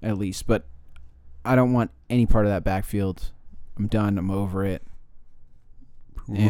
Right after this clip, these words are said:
Speaker 2: moving
Speaker 1: uh,
Speaker 2: on.
Speaker 1: when Melvin Gordon goes over there, then maybe I'll start somebody.
Speaker 2: <laughs> That's not gonna happen.
Speaker 1: Side bet?
Speaker 2: Yes.
Speaker 1: I like it.
Speaker 2: All right, we'll do it.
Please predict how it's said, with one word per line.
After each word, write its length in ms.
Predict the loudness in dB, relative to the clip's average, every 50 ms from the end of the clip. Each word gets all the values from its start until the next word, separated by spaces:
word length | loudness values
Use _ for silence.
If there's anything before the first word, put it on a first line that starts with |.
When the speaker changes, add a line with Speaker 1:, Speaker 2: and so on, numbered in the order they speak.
| 4
Speaker 2:
moving 100 | 4 4 4
Speaker 1:
uh, 100 | 4 4
Speaker 2:
on. 60 | 4
Speaker 1:
when 180 | 4 4 4 4
Melvin 280 | 4 4 2 2 0 0
Gordon 260 | 0 0 2 2 0
goes 200 | 0 0 0 0
over 180 | 0 0 0
there, 220 | 0 0 0 0 0
then 180 | 0 0 0 -2
maybe 180 | -2 -2 -4
I'll 80 | -4 -6
start 240 | -6 -6 -8 -8 -8
somebody. 240 | -8 -8 -6 -6 -6 -4
Speaker 2:
<laughs> 720 | -2 -2 -2 -2 -2 -2 -6 -8 -10 -14 -14 -18 -20 -16 -12
That's 180 | -12 -10 -10
not 140 | -10 -12 -12
gonna 140 | -12 -12 -12 -10
happen. 300 | -10 -10 -10 -10 -10 -12 -12 -14 -14 -14 -14 -14 -14 -16 -16 -16 -16 -18 -20 -18 -18 -18 -16 -14
Speaker 1:
Side 220 | -10 -8 -6 -4 -4
bet? 160 | -4 -4 -6 -10 -16 -20 -20 -20 -20 -20 -20 -20 -20 -20 -20 -20 -20 -20 -20 -20 -20 -20 -20 -20 -20 -20 _ _ -20 -20 -20 -20 -20 -20 -20 -14 -10
Speaker 2:
Yes. 440 | -8 -6 -6 -6 -8 -12 -14 -16 -18 -16 -16 -14 -10
Speaker 1:
I 80 | -8 -8
like 160 | -8 -6 -6
it. 100 | -8 -10 -10 -14 -18 -16 -12
Speaker 2:
All 80 | -12 -10
right, 140 | -10 -8 -8
we'll 100 | -8 -8
do 100 | -8 -8 -10
it. 140 | -10 -12